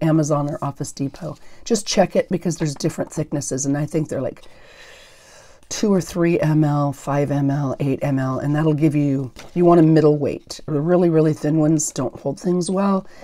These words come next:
and the really, really thick ones are hard to glue or sew. So go with the middle weight if you're, if you're searching for some. And this was the tag at twenty-six thirty-six in the previous video. All right, base, card base, tag. This is just an offcut of coffee gu-,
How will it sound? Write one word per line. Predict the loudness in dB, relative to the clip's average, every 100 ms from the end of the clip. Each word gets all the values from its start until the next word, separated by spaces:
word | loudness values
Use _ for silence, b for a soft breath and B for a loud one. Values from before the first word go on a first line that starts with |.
| B
and | 4
the |
really, | 6 6 4
really | 0 -4
thick | -6 -4
ones | -4 -4
are | -4
hard | -6 -6
to | -8
glue | -8 -8
or | -8
sew. | -10 -10 -14 -18 -20 -20 -20 -20 _ -20 -18 -12
So | -6
go | -2 -2
with | -2
the | -2
middle | -4 -4
weight | -4 -6
if | -8
you're, | -8 -10 -12
if | -14
you're | -14
searching | -12 -10 -10 -10
for | -12
some. | -10 -10 -12 B B B 0
And | 2
this | 2 0
was | -4 -2
the | -4 -6 _ _ _ -20 _ -20 -14
tag | -6 -4 -4 -6
at | -8 -8
twenty-six | -6 -2 -2 -4 -8 -6
thirty-six | -6 -6 -6 -10 -8
in | -8
the | -8
previous | -8 -8 -8 -10
video. | -10 -14 -16 -20 -20 -20 -20 -20 -20 -20 -20 -20 -20 0
All | 4
right, | 4 0 -20 b b b b b b b b -4 4
base, | 6 4 -4 -10
card | 0 6 6 8
base, | 2 2 -2 -8 -4
tag. | 2 2 0 -14 -6
This | -4 -4
is | -6
just | -6 -4
an | -6
offcut | -2 -6 -2 -4
of | -4
coffee | -4 -4 -4
gu-, | -6 -6